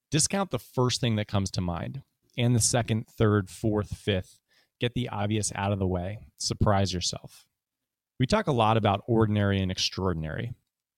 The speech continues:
How would ordinary people tell the story of your brand? Write all of those stories down. Don't use any of them. You need extraordinary inputs to get extraordinary results.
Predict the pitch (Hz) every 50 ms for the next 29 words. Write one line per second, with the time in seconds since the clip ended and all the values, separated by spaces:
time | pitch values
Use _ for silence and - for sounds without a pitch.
0 | _ - - - 196 220 247 170 - - 151 131 135 131 120 113 113 110 107 101
1 | - 107 104 - 98 98 - - 95 95 95 92 - - - 92 90 92 92 95
2 | 95 101 110 107 113 143 147 - - - 139 - _ _ _ _ _ _ _ _
3 | _ _ _ _ _ - 117 139 160 160 - 143 120 117 120 123 104 101 104 107
4 | 104 107 113 - - - 107 101 101 113 123 123 113 - 160 170 151 110 - 160
5 | 147 - _ _ _ _ _ _ _ _ _ _ _ _ - 117 117 131 151 151
6 | 156 151 131 147 170 165 131 101 90 - 107 - - - _ _ _ _ _ _
7 | _ _ _ _ _ _ _ _ - 123 139 151 156 143 113 - - - - -
8 | 143 156 165 156 131 117 107 107 104 107 110 101 - 101 104 - - - 110 87
9 | 98 98 92 - - - - - 104 98 95 98 101 104 107 110 117 120 123 143
10 | 156 139 - - - - - - -